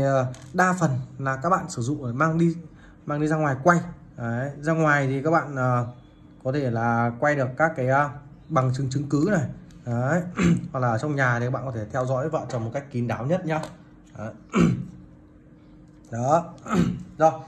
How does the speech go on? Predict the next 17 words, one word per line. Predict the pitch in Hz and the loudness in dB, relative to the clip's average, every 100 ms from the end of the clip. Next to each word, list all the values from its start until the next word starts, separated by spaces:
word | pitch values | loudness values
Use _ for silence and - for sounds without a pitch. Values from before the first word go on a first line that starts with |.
| - | -8
thì | 170 | -4
các | 175 196 | 2 2
bạn | 202 143 | 2 0
mà | 135 131 | -4 -2
có | 139 | -2
nhu | 175 180 | 0 2
cầu | 160 139 131 - | 4 2 2 2
quan | 160 156 | 2 4
tâm | 165 151 | -2 -2
đến | 139 | -2
mẫu | 147 196 | -2 -2
sản | 226 117 117 | -4 -6 -4
phẩm | 104 - - | -4 -4 0
camera | 131 131 127 120 | 0 2 2 0
siêu | 117 - 165 | -2 -2 -2
nhỏ, | 139 113 - - | 0 -4 -6 -6
camera | 120 120 120 117 | -2 2 2 0